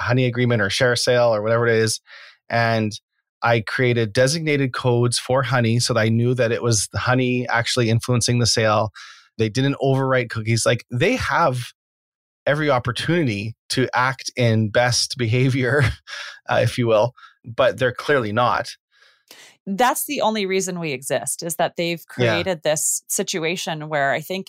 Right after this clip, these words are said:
Speaker 2: in some respects merchants are held hostage, because we have a lot of merchants who come to us and say, "Our codes have been leaked to these extensions. We've reached out to them and asked them to take them down." You know, we see the codes on the back end, and everything from employee discount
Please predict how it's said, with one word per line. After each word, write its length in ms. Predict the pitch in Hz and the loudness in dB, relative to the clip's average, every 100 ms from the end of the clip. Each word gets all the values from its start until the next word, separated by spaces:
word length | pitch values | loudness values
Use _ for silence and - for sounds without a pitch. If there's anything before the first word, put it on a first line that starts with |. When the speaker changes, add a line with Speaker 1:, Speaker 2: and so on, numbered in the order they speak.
| - | -10
Speaker 2:
in 100 | 170 | -6
some 240 | 170 160 | -4 -4
respects 600 | 190 - 214 214 - - | -4 -4 -2 -4 -4 -6
merchants 400 | 135 147 190 180 | -6 -8 -8 -6
are 100 | 160 | -8
held 220 | 156 151 147 | -6 -8 -4
hostage, 480 | 127 - 233 226 - | -6 -4 -6 -6 -8
because 340 | - 170 - _ _ _ - | -6 -6 -6 _ _ _ -4
we 100 | 214 | 0
have 100 | 233 | 0
a 60 | 208 | 2
lot 180 | 175 | 0
of 60 | 175 | 0
merchants 300 | 160 - 175 | -4 -6 -10
who 60 | 170 | -6
come 160 | 170 160 | -4 -2
to 60 | |
us 120 | 151 | -4
and 100 | 165 | -4
say, 340 | - 160 156 147 _ _ - | -2 0 -2 -6 _ _ -2
"Our 140 | 185 190 | 0 0
codes 340 | 220 226 - | 0 -2 -2
have 160 | 277 233 | -6 -2
been 280 | 226 220 - - | -4 -4 -10 -8
leaked 520 | 196 180 190 - - - | -6 -2 -2 -4 -8 -6
to 80 | |
these 200 | 196 190 | -6 -4
extensions. 680 | 190 - 151 147 156 147 151 - | -6 -6 -6 -6 -8 -8 -10 -8
We've 260 | 196 190 | -8 -8
reached 320 | 180 240 247 196 | -4 -2 0 0
out 200 | 175 - | 0 -4
to 100 | 180 | -4
them 160 | 160 | -4
and 100 | 147 - | -4 -4
asked 280 | 147 160 - | -4 -4 -4
them 120 | 190 | -6
to 80 | 170 | -6
take 240 | 180 165 | -8 -6
them 140 | 185 175 | -6 -4
down." 360 | 135 131 143 202 | -2 -2 -4 -4
You 60 | |
know, 120 | 185 | -2
we 140 | 175 311 | 0 0
see 240 | - 247 247 | 0 -2 -4
the 80 | |
codes 300 | - 175 165 165 | -2 0 0 -2
on 80 | |
the 60 | 147 | -4
back 240 | 139 131 160 | -4 -2 -2
end, 280 | 175 135 | -2 -4
and 100 | 147 | -4
everything 420 | 156 196 202 180 170 | -4 -4 -6 -8 -6
from 380 | 170 151 147 - | -2 -2 -4 -8
employee 440 | 170 - 196 180 | -10 -4 -2 -2
discount 480 | 180 175 - 185 - | -2 -4 -4 -8 -8